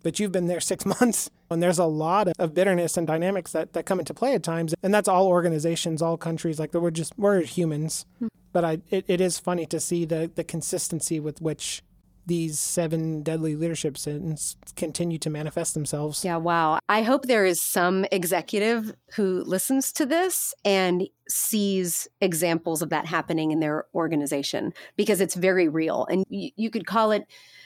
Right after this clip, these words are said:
Speaker 2: oh, subversive and nefarious and passive aggression,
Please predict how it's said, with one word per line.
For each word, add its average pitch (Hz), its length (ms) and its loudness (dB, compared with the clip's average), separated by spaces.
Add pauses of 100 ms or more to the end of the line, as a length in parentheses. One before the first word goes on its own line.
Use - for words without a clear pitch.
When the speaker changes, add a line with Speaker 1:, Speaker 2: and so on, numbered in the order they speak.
Speaker 2:
oh, 196 720 6 (160)
subversive 214 680 0
and 180 160 4
nefarious 196 720 0
and 165 420 0
passive 208 360 0
aggression, 180 640 2